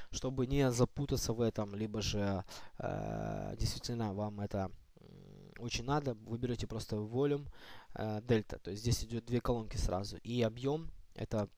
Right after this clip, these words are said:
зеленый, чуть ниже маленькие идут проценты. Но если вы наводите, у вас идет вот такое вот значение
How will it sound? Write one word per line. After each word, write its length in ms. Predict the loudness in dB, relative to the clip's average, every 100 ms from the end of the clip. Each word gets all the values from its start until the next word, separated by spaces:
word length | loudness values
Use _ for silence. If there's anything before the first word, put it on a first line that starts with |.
| -12
зеленый, 520 | -2 0 0 -2 -6 -8 -10 -18 -20 -20 -20 -20 -20 -20 -20 -20 -8 -8 -6 -4 -2
чуть 200 | -2 -2
ниже 240 | 0 2
маленькие 380 | 2 2 0 -4
идут 140 | -4
проценты. 460 | -2 0 0 0 -4
Но 160 | -2 2
если 260 | 4 4
вы 100 | 4
наводите, 480 | 2 2 0 8 8
у 40 |
вас 280 | 8 2 0
идет 220 | -4 -6 -6
вот 120 | -10
такое 220 | -6 -4
вот 160 | -4 -4
значение 580 | 0 2 2 0 -4